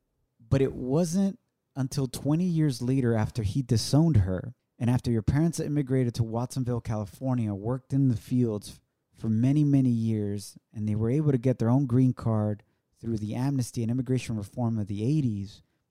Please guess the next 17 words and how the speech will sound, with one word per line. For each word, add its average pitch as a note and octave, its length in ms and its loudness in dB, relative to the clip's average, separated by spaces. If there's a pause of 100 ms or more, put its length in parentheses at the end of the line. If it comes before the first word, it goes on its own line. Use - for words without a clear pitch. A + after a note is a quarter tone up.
(120)
And A#2+ 120 -6
that's C3+ 140 -6
why C#3 100 0
it's A#2 200 -6
so D#3 180 -6
important, C#3 460 -6
and A2 120 -6
I B2 100 -8
just B2+ 240 -10
continuously C3 800 -6
pray C3+ 300 -4
that A2+ 160 -4
we A2+ 100 -6
have A2+ 140 -6
immigration A#2+ 500 -6
reform A2 440 -8
soon C#3+ 640 0